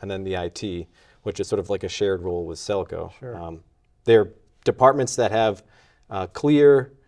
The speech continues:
Speaker 1: outfacing public roles, but there's also a lot of, uh, support for other departments in town.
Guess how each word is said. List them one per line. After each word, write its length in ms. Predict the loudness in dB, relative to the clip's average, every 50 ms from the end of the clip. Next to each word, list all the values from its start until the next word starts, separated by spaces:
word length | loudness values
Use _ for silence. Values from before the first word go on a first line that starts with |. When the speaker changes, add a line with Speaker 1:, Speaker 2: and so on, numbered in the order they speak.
| _ _ _ _ _ _ _ _ _ _ _ 2
Speaker 1:
outfacing 720 | 4 4 4 4 4 2 2 2 2 -2 -2 -2 -2 -2 -2
public 360 | 0 2 4 4 2 2 4
roles, 280 | 4 4 6 4 4
but 120 | 2 0 -2
there's 160 | 0 0 2
also 260 | 2 2 0 0 0 0
a 20 |
lot 220 | 0 0 0 0
of, 180 | -2 -4 -6 -8 _ _ _ -10
uh, 160 | -8 -6 -6
support 520 | -4 -6 -6 -6 0 4 4 4 4 4 0
for 160 | -2 -2 0
other 200 | 0 0 0 -2
departments 440 | -2 -4 -6 -6 -6 -6 -8 -12 -12
in 100 | -14 -12
town. 320 | -12 -10 -10 -10 -12 -14